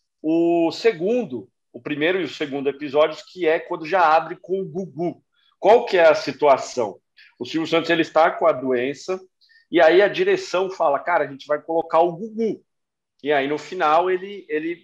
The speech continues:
o Silvio Santos dá uma volta e o Gugu não vira o apresentador do programa Silvio Santos. O que que aconteceu na vida real? Na vida real, tudo isso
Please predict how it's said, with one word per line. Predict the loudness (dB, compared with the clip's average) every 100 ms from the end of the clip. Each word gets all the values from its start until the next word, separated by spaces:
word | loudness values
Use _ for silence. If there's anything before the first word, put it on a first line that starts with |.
| _
o | -10 -8
Silvio | -6 -6 -4
Santos | -4 2
dá | 4
uma | 6 4
volta | 4 4 6 4 2
e |
o | -2 -2
Gugu | -6 -2 0
não | 2 -2
vira | -2 -4 -2
o |
apresentador | -2 -6 -6 -6 -2 2 0 0 _ _ -12
do | -6
programa | -2 0 2 2 -2
Silvio | -4 -6
Santos. | -4 -6 -6 -10 -20 _ _ _ _ _ _ -8
O | -4
que | -4
que | -6
aconteceu | -4 -2 2 2 2 2 4
na | 6 2
vida | 2 2
real? | 4 4 4 2 -4 _ -2
Na | 0
vida | 2 2
real, | 4 4 4
tudo | 0 -4 -4
isso | -4 -6 -6